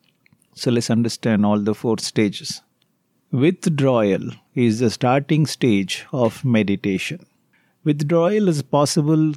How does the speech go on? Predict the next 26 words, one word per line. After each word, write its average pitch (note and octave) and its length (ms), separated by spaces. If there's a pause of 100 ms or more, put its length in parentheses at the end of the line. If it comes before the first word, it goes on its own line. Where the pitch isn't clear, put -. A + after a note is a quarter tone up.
through C#3 400
simple C#3+ 560
techniques B2 520
such - 320
as G#2+ 380
vipassana, G#2 880 (240)
mindfulness, G#2+ 1160 (160)
et - 140
cetera, G#2+ 500 (300)
or, C#3+ 380 (300)
or D#3 220
even F3 480
through C3+ 480
a C3 80
simple C3 480
process A2+ 580
as G#2+ 520
pranayama G2+ 880 (100)
and G2 200
mantra G#2 440
japa. F2+ 360 (720)
What D#3+ 340
it A#2 260
does C3+ 400
is, G#2 560
it C3+ 380